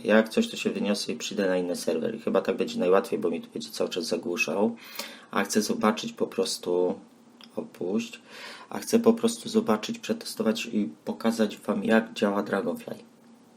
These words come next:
Czy on faktycznie zmienia te, te owoce na złote? Raczej tak, no bo mam tak. Widać, że tam kokosy wiszą złote. No i te świecące już pozbierałem. Zaraz tutaj wezmę, się popatrzę.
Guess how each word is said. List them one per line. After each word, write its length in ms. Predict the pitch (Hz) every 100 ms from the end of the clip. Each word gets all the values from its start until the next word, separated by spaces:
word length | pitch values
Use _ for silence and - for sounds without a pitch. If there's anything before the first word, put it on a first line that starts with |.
| _ - - _ -
Czy 120 | -
on 80 | 110
faktycznie 560 | - 117 - 117 - 113
zmienia 400 | - 110 110 104
te, 280 | - 110 104
te 160 | 107
owoce 320 | 101 98 -
na 80 | 92
złote? 440 | 92 - - - -
Raczej 360 | 107 117 110
tak, 300 | - 127 117
no 60 | 95
bo 140 | 92
mam 100 | 82
tak. 260 | - - - - - - - - -
Widać, 260 | 104 107
że 60 | -
tam 140 | 98
kokosy 440 | - - 98 - -
wiszą 380 | - - - 90
złote. 520 | - 92 92 98 110 - - - - - - - - - _ _ _ _ -
No 80 | -
i 60 |
te 120 | - 107
świecące 420 | - - 107 -
już 100 | -
pozbierałem. 680 | 98 - 95 87 85 87 92 -
Zaraz 320 | - 95 98 -
tutaj 240 | - 92
wezmę, 340 | 90 - -
się 100 | -
popatrzę. 580 | - - - - - -